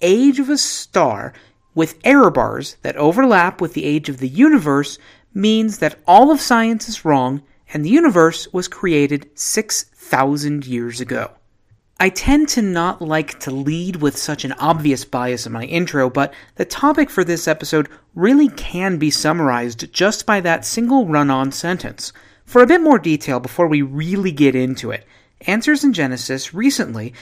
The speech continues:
uh, it's one of the three major young Earth creationism institutes involved with, well, confronting nearly every aspect of modern science,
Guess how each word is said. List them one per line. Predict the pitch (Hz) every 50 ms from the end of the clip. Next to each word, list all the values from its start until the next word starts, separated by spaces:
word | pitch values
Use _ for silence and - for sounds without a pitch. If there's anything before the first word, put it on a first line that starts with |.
| - - _ -
uh, | - 131 135
it's | 151 143 -
one | 156 156 143
of | 143 131
the | 127
three | 120 - - - 165 160 156 156 - - -
major | 143 135 131 135 131 139 143 147 139 139 135 127
young | 127 120 131 131 135 131
Earth | 127 120 117 -
creationism | _ 143 135 131 135 139 - - 131 120 113 120 139
institutes | 156 165 156 156 151 - 139 127 123 135
involved | 123 117 131 127 123 127 127
with, | 127 127 117 120 - - - - _ _ -
well, | - 160 147 143 - _ _ _ -
confronting | - 175 175 - 247 226 202 165 156
nearly | 156 165 165 147 151 147 - - _ -
every | 165 175 185 175 160 160 156 - -
aspect | 143 131 147 147 - - 143 135 -
of | 135 120
modern | 127 120 117 110 104 117
science, | - - - 262 254 175 139 139 143 -